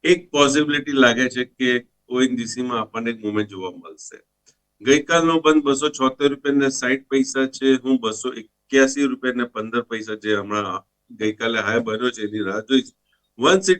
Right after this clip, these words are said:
trades above that, then keep a stop loss of two seventy-four or two seventy-six. આ તમારો સપોર્ટ ઝોન બની જશે.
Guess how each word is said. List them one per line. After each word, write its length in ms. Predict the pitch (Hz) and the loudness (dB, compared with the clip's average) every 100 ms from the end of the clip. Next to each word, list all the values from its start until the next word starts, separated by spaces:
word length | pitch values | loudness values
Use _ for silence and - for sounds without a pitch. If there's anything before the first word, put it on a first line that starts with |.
| - | 0
trades 240 | 156 175 156 | 0 2 4
above 340 | 151 151 151 | 4 6 6
that, 180 | 151 147 | 4 2
then 200 | 143 143 | 0 -2
keep 440 | - _ 139 139 | -6 _ -8 -4
a 40 | 135 | -6
stop 320 | - 131 131 | 0 -2 0
loss 200 | 135 135 | -2 0
of 60 | 135 135 | -4 -4
two 80 | 135 135 | -6 -4
seventy-four 800 | 120 123 120 123 _ 135 135 135 | -4 -4 -6 -10 _ 4 6 6
or 140 | 127 | 4
two 240 | 117 - 127 - | -2 -4 -6 -4
seventy-six. 840 | 120 113 110 117 - - 143 - | -6 -8 -8 -8 -4 -2 -2 -2
આ 20 | 110 | -8
તમારો 260 | 117 110 | -6 -10
સપોર્ટ 420 | 107 107 - 131 | -12 -14 -8 -6
ઝોન 200 | 120 123 | -4 -4
બની 220 | 110 101 101 | -4 -4 -6
જશે. 340 | 95 92 104 | -8 -8 -10